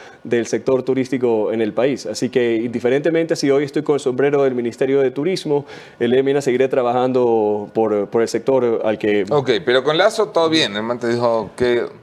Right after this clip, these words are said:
Speaker 2: al final es un halago para el gobierno de Lazo, ¿no? Que uno de sus ministros pueda continuar en el gobierno de un sucesor que no es de su línea partidista.
Speaker 1: Bueno,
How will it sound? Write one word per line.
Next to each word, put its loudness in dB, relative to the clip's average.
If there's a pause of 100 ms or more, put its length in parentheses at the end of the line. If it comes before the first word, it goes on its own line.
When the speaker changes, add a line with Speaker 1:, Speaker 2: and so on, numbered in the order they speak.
(640)
Speaker 2:
al 2
final -2
es -8
un -2
halago 2
para -2
el 0
gobierno -2
de -2
Lazo, -2
¿no? -6
Que -8
uno -2
de -2
sus -14
ministros -6
pueda -2
continuar -4
en -6
el -4
gobierno -2
de 0
un -8
sucesor -6
que -4
no 0
es 0
de -2
su -8
línea -4
partidista. -6
Speaker 1:
Bueno, 2